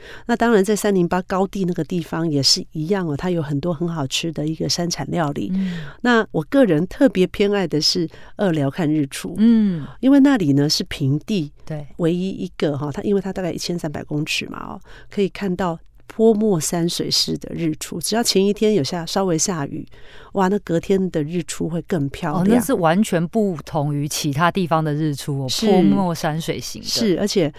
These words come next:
Speaker 1: 呃，它是渐层式的。
Speaker 2: 嗯。
Speaker 1: 那再者就是说，呃，我，我还特别喜欢它一点，就是你看，如果去阿里山啊，你要去看日出啊，你是不是要起很早？
Speaker 2: 对。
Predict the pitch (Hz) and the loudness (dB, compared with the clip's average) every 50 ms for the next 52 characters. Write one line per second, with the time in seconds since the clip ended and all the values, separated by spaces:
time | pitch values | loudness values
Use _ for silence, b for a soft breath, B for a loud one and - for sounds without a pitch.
0 | B B B B - 180 165 156 151 143 143 147 - - - 214 - 208 - - | B B B B -6 -4 -2 0 0 0 -2 -2 -4 -4 -4 -2 -2 -2 0 2
1 | 208 160 143 - 143 131 147 - - 170 151 - 180 175 180 220 226 - 254 240 | 2 2 2 0 0 0 0 -2 -2 -4 -2 0 0 2 2 2 0 0 0 0
2 | 202 - 147 139 - 190 185 185 185 - - 185 180 185 185 B B B B B | 0 0 0 -2 0 0 -2 -2 -2 -2 -2 -2 -2 -2 -2 B B B B B
3 | B B 185 175 170 165 - - - 185 170 151 - 175 170 190 - - 277 - | B B -8 -4 -2 -4 -4 -2 -2 -2 -2 0 0 -2 -2 -2 0 -2 0 2
4 | 190 196 - - 156 151 156 - 135 - - 180 - - 185 151 151 160 - - | 2 0 2 0 -2 -2 -2 -2 -6 -4 -6 -8 -6 -6 -8 -8 -8 -10 -14 -16
5 | b b b b b b - - 226 226 226 185 - - - - - 175 147 202 | b b b b b b -6 -4 -2 -2 -2 -2 -4 -16 -14 -6 -4 -4 -2 0
6 | 214 190 165 170 175 175 160 - - - 165 165 151 131 139 - 147 143 143 143 | 0 0 0 2 0 0 0 0 -2 -4 -2 -4 -2 -2 -2 -2 -2 0 -2 -2
7 | 143 135 135 139 B B B B B B 170 165 165 180 190 190 - - - - | -2 -4 -6 -8 B B B B B B -4 -2 0 0 -2 -2 -4 -8 -6 -4
8 | 185 180 180 185 170 - - - 180 175 170 156 147 143 139 - 180 185 180 170 | -2 0 0 0 0 -2 -2 -4 -4 -2 -2 -2 -2 -4 -4 -4 -2 -2 -2 -2
9 | 170 - - - 123 123 147 151 156 - - - - 185 180 165 147 139 131 | -2 -4 -6 -6 -10 -6 -6 -6 -6 -4 -6 -4 0 2 2 2 2 0 -4